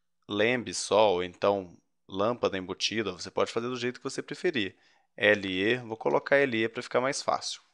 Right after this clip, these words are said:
tá vendo? Depois você tem que colocar um ponto, que vai ser o ponto base, que vai ser utilizado pra inserir o seu bloco. Então, você vem aqui e pega o ponto central, ó.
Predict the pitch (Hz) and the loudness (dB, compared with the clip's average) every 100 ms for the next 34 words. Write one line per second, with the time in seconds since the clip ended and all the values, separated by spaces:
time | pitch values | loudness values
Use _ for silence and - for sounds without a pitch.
0 | _ 90 92 135 107 104 - - - _ | _ -8 0 0 0 -6 -20 -20 -20 _
1 | _ 113 160 165 165 - 156 - 139 - | _ -2 2 2 0 0 -2 0 0 2
2 | 131 139 - 113 131 - - - _ - | -2 -2 2 2 2 -4 -14 -16 _ -12
3 | 107 104 107 101 107 107 135 110 95 110 | -2 0 0 -2 -2 -2 0 4 6 4
4 | - - 104 - - 113 107 104 101 117 | -2 -4 -4 -4 -6 -6 0 0 0 -6
5 | 117 139 117 107 151 143 95 - - _ | -4 -2 -2 -2 -2 -2 -2 -4 -14 _
6 | _ _ _ - - - - 127 120 131 | _ _ _ -6 -2 -2 0 0 2 2
7 | - 117 135 196 _ _ _ _ _ _ | -2 -4 -4 -6 _ _ _ _ _ _
8 | - 139 - 117 120 - 127 131 - 175 | -10 -2 4 4 4 0 0 0 -2 -4
9 | 170 135 135 98 | 2 6 6 4